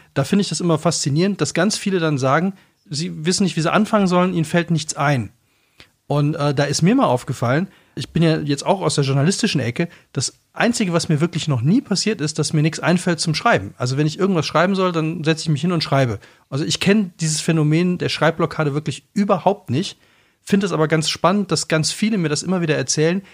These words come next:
diese Angst vor dem weißen Blatt. Und als ich jetzt dieses Buch hier mit den Krimis gelesen hab und blätter so von Nummer einundachtzig auf Seite zweiundachtzig um und da ist eine leere Seite, dachte ich, okay, ich verstehe jetzt,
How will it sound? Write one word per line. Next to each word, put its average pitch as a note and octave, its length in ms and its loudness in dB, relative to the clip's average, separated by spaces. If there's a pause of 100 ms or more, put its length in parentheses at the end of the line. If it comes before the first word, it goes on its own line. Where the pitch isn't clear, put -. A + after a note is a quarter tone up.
(200)
diese C#3+ 220 -2
Angst F3+ 260 0
vor F3 120 -2
dem D#3 140 2
weißen D3+ 340 2
Blatt. C3+ 300 0 (1040)
Und D#3 160 -2
als D#3 140 0
ich D3+ 100 -2
jetzt G3+ 240 -2
dieses D3 240 -2
Buch A3 220 -2
hier F#3 120 2
mit D#3 140 -2
den C#3 100 -4
Krimis B3+ 340 0
gelesen C3+ 340 0
hab D3+ 160 0
und C#3+ 260 -6
blätter F3 280 2
so F3 100 0
von D3+ 220 0
Nummer D#3 260 2
einundachtzig E3+ 600 0
auf - 80 -6
Seite D3 280 0
zweiundachtzig D3+ 800 -2
um F#3 320 2 (560)
und D#3 100 0
da E3 60 4
ist D#3+ 140 0
eine D3 80 2
leere D#3+ 240 2
Seite, F#3 480 0
dachte D#3 260 -2
ich, - 100 -12
okay, D3+ 220 -2
ich F#3+ 140 -6
verstehe G3 360 -2
jetzt, A#3 280 -2